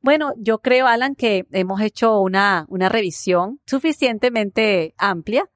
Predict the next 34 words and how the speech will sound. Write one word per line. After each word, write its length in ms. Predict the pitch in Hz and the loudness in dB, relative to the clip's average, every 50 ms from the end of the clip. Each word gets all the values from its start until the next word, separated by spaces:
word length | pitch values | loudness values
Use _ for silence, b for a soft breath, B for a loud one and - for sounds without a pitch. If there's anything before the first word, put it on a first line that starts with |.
| _ - | _ -2
para 240 | 202 185 175 170 | 0 2 2 0
nuestro 240 | 165 170 160 - 175 | -2 -4 -8 -8 -6
querido 240 | 165 165 160 160 180 | -4 -2 0 0 0
oyente 520 | 208 202 208 185 165 160 156 - 240 285 _ _ _ - | 0 2 0 0 0 -2 -4 -6 -6 -6 _ _ _ -10
sobre 320 | - - 214 202 202 196 | -2 0 2 2 2 2
la 100 | 175 165 | 2 0
melatonina, 760 | 160 165 160 160 160 - 175 180 196 226 226 214 226 262 320 _ _ _ _ _ | -2 -2 -6 -8 -6 -2 -2 0 0 0 0 0 0 -2 -2 _ _ _ _ _
sus 520 | - - - 220 208 190 185 175 - - | -14 -6 -2 0 2 2 2 0 0 0
beneficios, 680 | 208 190 196 220 220 - 262 220 185 - - 277 285 - | 0 0 0 -2 -2 -2 -2 -2 -2 -2 -2 -2 0 2
sus 140 | - 254 | 0 2
beneficios 580 | 202 214 190 170 160 - - 185 - 269 262 - | 2 2 0 0 -2 -4 -4 -6 -4 -4 -4 -4
ocultos, 760 | 208 - - - 254 254 226 185 165 - - 285 392 359 - | -4 -4 0 2 2 4 4 2 0 0 0 0 0 0 -4
que 140 | - 214 185 | -2 -2 -2
es 40 | 170 | 0
lo, 140 | 185 190 185 | 0 -2 0
lo 180 | 196 196 180 | 0 -2 -2
que 140 | - 190 180 | 0 -2 -2
más 200 | 175 170 170 175 | -2 -2 -4 -2
no, 280 | 196 208 208 202 180 - _ _ _ - | -2 0 0 0 -2 -4 _ _ _ -4
nos 220 | 190 202 175 - | -2 -2 -2 0
traía 420 | - - 185 170 170 170 185 190 | 0 0 2 2 2 4 2 2
al, 280 | 202 - 185 180 170 160 | 2 0 -2 -2 -2 -2
al 160 | 160 165 165 - | -4 -6 -6 -6
tema 300 | - 165 165 185 202 233 | -6 -6 -2 -2 0 2
de 140 | 254 247 | 2 2
hoy, 200 | 220 202 202 185 _ | 2 2 0 -2 _
pero 260 | - 285 294 302 294 | 0 0 0 0 -2
sobre 300 | - - 320 320 330 320 | -2 -2 -2 0 0 -2
todo 380 | - - 233 202 202 - - _ _ - | 0 0 2 2 0 -2 -4 _ _ -4
qué 200 | - 208 185 185 | 0 0 0 2
consumir 480 | - 254 285 277 - 330 294 269 240 196 | 0 -2 -2 0 -2 -2 0 0 0 0
y 140 | 175 214 196 | 0 -2 -4
cómo 320 | _ - 202 185 175 208 | _ 0 0 2 2 0
hacer 380 | 240 254 - - 208 208 233 | -2 -2 -2 -2 -2 -2 -4